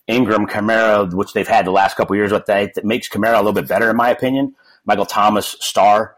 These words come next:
Uh, Cook hasn't done much, but he should be healthy now coming off the bye. I just, I don't think that, I don't think they're a good matchup for anybody. San Francisco against New Orleans, if you're talking about playoffs right now, San Francisco wants to run it a lot.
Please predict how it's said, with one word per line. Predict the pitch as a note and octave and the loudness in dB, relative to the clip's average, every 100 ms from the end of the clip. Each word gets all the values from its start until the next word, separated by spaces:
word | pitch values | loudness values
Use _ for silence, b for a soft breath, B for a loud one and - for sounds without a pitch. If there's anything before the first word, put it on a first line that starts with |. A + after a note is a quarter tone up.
| _ _ _ _ - | _ _ _ _ -4
Uh, | E2 E2 D2+ C2+ - _ | -2 0 0 -2 -6 _
Cook | - D#3 | 0 2
hasn't | D3+ B2 G2+ | 2 0 0
done | A#2+ G2+ | 0 2
much, | G#2 C3+ - | 2 0 -2
but | |
he | G#2 | -4
should | G2 | -2
be | F2+ | -4
healthy | D#2+ G2+ G#2 | 0 0 0
now | G2 G#2 | 0 0
coming | - F#2+ | 0 0
off | G2 F#2+ | 0 0
the | - | -2
bye. | G2+ G2+ A2 A#2 b b b b b | 0 2 0 -2 b b b b b
I | - A#2 | -2 0
just, | A#2+ G#2+ - - | 0 -4 -8 -10
I | D#2 | 0
don't | B2+ B2+ | 2 2
think | A#2 | 2
that, | B2+ A2+ | 2 2
I | |
don't | C#3+ C#3+ | 2 2
think | A2 | 2
they're | B2 B2 | 4 4
a | |
good | G#2+ F#2+ | 2 2
matchup | F#2 A2 - - | 2 0 -2 -4
for | F#2+ | -2
anybody. | A2 D#2 C#2 A#1 - - | 0 -2 -4 -6 -12 -12
San | - B2+ | -2 -2
Francisco | A2+ - A#2 - G#2 | -2 -4 -2 0 2
against | G2 G2 - | 0 -2 -4
New | F#2 | -2
Orleans, | A2+ C3 G#2+ F#2+ | 0 2 0 -4
if | F2 | -6
you're | |
talking | F2+ G#2+ | -2 0
about | F#2+ - | 0 -2
playoffs | A2 G2+ F2+ F#2+ | 0 0 0 -2
right | F#2 | -2
now, | A#2+ A#2 A#2 | -2 -2 -2
San | A#2+ B2+ | -2 -4
Francisco | - - G#2 | -6 -4 -2
wants | G#2 | -2
to | D#2+ | -2
run | F2 G#2 | -2 -2
it | E2+ | -2
a | D2+ | -2
lot. | F2 E2+ | 0 0